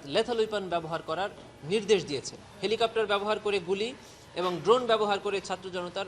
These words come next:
অবস্থান নির্ণয়ের নির্দেশ দিয়েছেন। এর মাধ্যমে সারা দেশব্যাপী lethal weapon ব্যবহার করে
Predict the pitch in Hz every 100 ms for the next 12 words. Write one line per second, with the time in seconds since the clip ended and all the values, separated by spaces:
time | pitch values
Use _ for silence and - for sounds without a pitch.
0 | - 160 220 - 208 185 160 156 170 220
1 | - 151 147 131 120 120 - 120 - -
2 | - - - - - 247 294 262 226 185
3 | 220 208 254 370 - - - - - 254
4 | 262 262 220 208 202 190 226 269 190 220
5 | 240 226 214 190 180 190 185 196 226